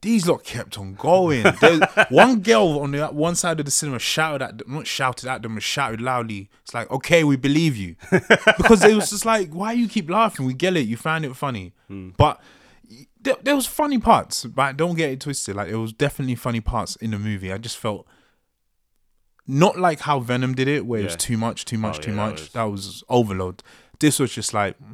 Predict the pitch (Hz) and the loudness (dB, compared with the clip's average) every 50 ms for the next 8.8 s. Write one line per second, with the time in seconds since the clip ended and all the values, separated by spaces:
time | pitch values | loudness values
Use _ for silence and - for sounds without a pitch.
0 | 147 - - 165 147 143 131 127 117 - - 185 175 190 165 - - 185 165 - | -20 -18 -14 -12 -8 -8 -8 -8 -8 -12 -16 -16 -4 -2 -2 0 0 -4 -4 -6
1 | _ _ - - _ _ _ _ _ _ _ _ _ _ _ - 170 170 165 160 | _ _ -20 -20 _ _ _ _ _ _ _ _ _ _ _ -14 -14 -12 -10 -8
2 | 160 139 - 175 156 143 - - 190 190 151 165 147 113 120 175 180 175 165 - | -8 -2 -2 0 0 0 -2 -2 -2 -2 -2 -2 -2 0 4 6 6 6 4 0
3 | - 117 95 - 98 120 135 147 170 185 175 160 156 139 165 170 143 117 147 131 | -6 -8 -8 -6 -4 0 2 4 6 6 6 4 4 4 4 4 4 4 2 2
4 | 123 123 117 - - - 90 - - - - 147 165 156 143 120 - - 104 - | 2 0 -2 -2 -4 -10 -12 -12 -14 -12 -8 -6 -4 -4 -4 -6 -10 -14 -12 -10
5 | - 123 - - - 95 87 104 101 107 98 - 139 127 113 101 - 98 98 - | -10 -10 -10 -12 -16 -16 -14 -12 -12 -12 -10 -8 -8 -6 -6 -8 -8 -10 -12 -10
6 | - 107 101 - - 101 95 - - - 113 - - _ _ _ _ - 110 - | -10 -10 -10 -8 -10 -10 -12 -12 -14 -16 -16 -16 -16 _ _ _ _ -16 -16 -14
7 | - 117 104 - - - - - - - - - - - 107 - - 113 - 101 | -14 -14 -16 -16 -18 -20 -20 -20 -20 -20 -20 -20 -16 -16 -16 -14 -16 -16 -12 -10
8 | 104 104 90 92 87 85 85 - - 104 98 92 85 80 78 | -10 -10 -10 -12 -14 -16 -18 -18 -14 -14 -12 -12 -12 -14 -16